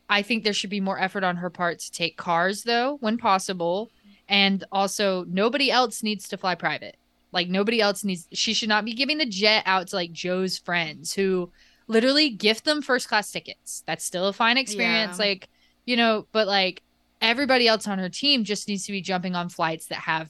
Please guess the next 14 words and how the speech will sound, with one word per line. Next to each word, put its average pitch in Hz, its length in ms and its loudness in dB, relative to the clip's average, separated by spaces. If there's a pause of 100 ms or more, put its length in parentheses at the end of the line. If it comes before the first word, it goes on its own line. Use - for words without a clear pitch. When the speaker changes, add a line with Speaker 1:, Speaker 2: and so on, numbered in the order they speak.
(100)
Speaker 1:
many 170 340 -4
people 165 360 -6
on 78 200 -14
them. - 260 -20 (500)
And 220 180 4
when 262 120 6
Speaker 2:
Yeah. - 60 0
Speaker 1:
Taylor 392 240 6
flies, 349 240 4 (100)
everybody 294 320 2
jump 269 220 -2
in 269 120 -4
with 294 140 -4
her. 180 340 -8